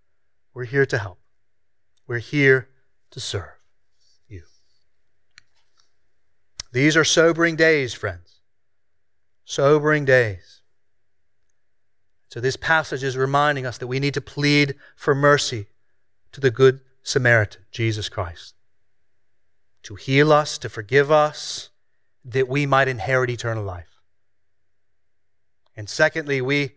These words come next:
need to then sit at his feet, to be oriented by his love, and then quickened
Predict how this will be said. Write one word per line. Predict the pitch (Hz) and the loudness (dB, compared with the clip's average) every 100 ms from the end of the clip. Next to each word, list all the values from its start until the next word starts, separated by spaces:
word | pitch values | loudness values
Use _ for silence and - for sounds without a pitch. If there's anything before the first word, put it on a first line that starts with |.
| _ - | _ -10
need | 127 143 - | -4 -4 -2
to | 143 | 0
then | 143 147 120 | 0 -2 -4
sit | - - 165 - | -4 2 2 2
at | 147 - | 0 0
his | 147 - | -8 -8
feet, | - 135 120 117 - _ _ | -10 -8 -8 -10 -20 _ _
to | - | -12
be | 117 123 | -10 -2
oriented | 139 147 160 151 147 131 | 4 6 4 2 -4 0
by | 139 135 | 2 2
his | 135 | -2
love, | 113 107 104 95 _ _ _ _ | -4 -2 -4 -8 _ _ _ _
and | 117 | -12
then | 113 | -10
quickened | - - 190 - 123 - | -8 0 0 0 -14 -14